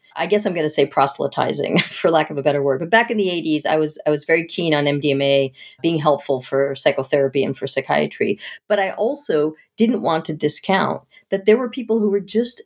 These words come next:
enjoying themselves and dancing and, you know, feeling connected with the people on the dance floor, and that that in and of itself is also therapeutic, that recreation is therapeutic.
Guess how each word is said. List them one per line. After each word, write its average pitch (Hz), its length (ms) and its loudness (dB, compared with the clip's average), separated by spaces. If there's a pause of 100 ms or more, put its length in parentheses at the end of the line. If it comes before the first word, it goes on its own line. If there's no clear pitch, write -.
(140)
enjoying 202 420 0
themselves 147 440 -2
and 180 200 0
dancing 214 580 -2 (320)
and, 175 340 0
you 190 80 4
know, - 80 0
feeling 202 340 -2
connected 196 360 0
with 175 80 -4
the - 60 -8
people 180 280 -2
on 160 140 4
the 160 60 0
dance 170 320 0
floor, 151 520 0
and 180 140 -2
that 175 240 0
that 202 320 2
in 208 180 2
and 196 100 0
of 175 120 -2
itself 143 460 0
is 165 200 0
also 151 360 2
therapeutic, - 640 0
that - 180 2
recreation 170 880 0 (280)
is 175 260 4
therapeutic. - 720 -4